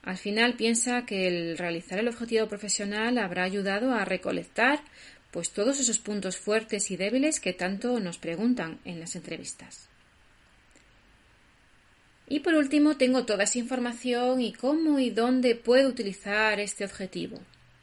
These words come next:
Hemos dicho que uno de los espacios donde ubicar el objetivo profesional y donde más se suele ver y utilizar, eh, sería en el currículum.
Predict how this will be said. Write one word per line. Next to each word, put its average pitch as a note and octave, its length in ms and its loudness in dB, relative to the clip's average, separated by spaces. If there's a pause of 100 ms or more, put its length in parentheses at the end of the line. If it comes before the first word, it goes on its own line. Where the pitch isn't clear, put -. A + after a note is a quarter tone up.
(1040)
Hemos B3+ 260 4
dicho B3+ 460 0
que G3 160 2
uno A3+ 180 2
de C4+ 80 4
los C4 120 -2
espacios A#3+ 420 -2
donde G3+ 200 -2
ubicar F3 300 -2
el B3 80 2
objetivo A3+ 380 0
profesional G#3+ 680 -2
y F#3 80 0
donde E3 280 -8
más G3+ 320 0
se G3 260 -4
suele F#3+ 420 -2
ver A#3+ 260 2
y F3 100 -2
utilizar, G#3+ 680 -4 (560)
eh, F3 480 -4
sería F3+ 440 0
en A3+ 100 4
el F#3+ 100 -2
currículum. F3 640 -6